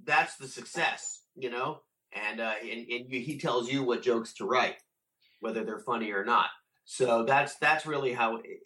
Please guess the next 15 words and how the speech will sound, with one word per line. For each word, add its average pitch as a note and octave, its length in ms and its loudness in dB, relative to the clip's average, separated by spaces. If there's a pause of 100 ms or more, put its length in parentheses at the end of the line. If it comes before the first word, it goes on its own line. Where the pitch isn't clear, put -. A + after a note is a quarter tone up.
(160)
you D3+ 120 -6
know, B2 160 0
and B2+ 80 -2
that's D#3+ 220 2
if D3 160 -12
you're B2+ 80 -6
successful. - 720 -6 (320)
So, C3+ 540 4
uh, C#3 260 6
you C4+ 80 -2
know, F#3 200 2 (300)
I, E3 240 0
I G#3 60 2
feel A3+ 220 0
like G#3 220 6